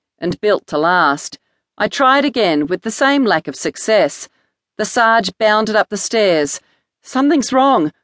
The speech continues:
I explained, not wasting my breath on unnecessary words. He shoved me out of the way and took a few well-aimed kicks at the door, near the lock, using the power of his leg muscles.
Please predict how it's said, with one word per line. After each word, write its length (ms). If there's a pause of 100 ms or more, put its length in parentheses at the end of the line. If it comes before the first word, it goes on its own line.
(140)
I 100
explained, 600 (300)
not 180
wasting 460
my 140
breath 340
on 180
unnecessary 720
words. 640 (560)
He 160
shoved 400
me 120
out 160
of 100
the 100
way 320
and 100
took 160
a 200
few 180
well-aimed 580
kicks 340
at 120
the 80
door, 440 (320)
near 200
the 80
lock, 400 (320)
using 340
the 100
power 440
of 100
his 180
leg 220
muscles. 640